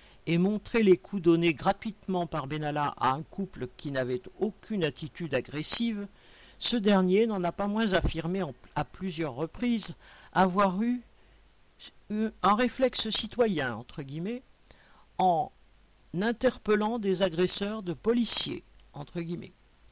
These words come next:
Ce n'est pas le seul acte délictueux que l'on peut attribuer à Benalla. Alors que ce chouchou de Macron avait quand même fini par être licencié de l'Élysée,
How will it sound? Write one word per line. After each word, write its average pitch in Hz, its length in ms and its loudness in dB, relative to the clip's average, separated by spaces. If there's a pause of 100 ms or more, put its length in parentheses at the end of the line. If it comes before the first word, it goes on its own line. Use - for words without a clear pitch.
(760)
Ce - 180 -2
n'est 220 160 4
pas 269 260 4
le 226 140 2
seul 208 420 -2
acte 196 300 0
délictueux 185 1040 2
que 185 80 0
l'on 160 220 -2
peut 202 220 -8
attribuer 151 600 -8
à 170 80 -2
Benalla. 139 560 -4 (720)
Alors 185 340 4
que 170 100 -2
ce 165 180 -4
chouchou 208 400 -4
de 180 100 -6
Macron 170 500 -4
avait 120 180 -6
quand 147 160 -2
même 175 200 -2
fini 175 320 0
par 151 180 2
être 139 260 -6
licencié 151 640 2
de 131 100 -6
l'Élysée, 170 580 -4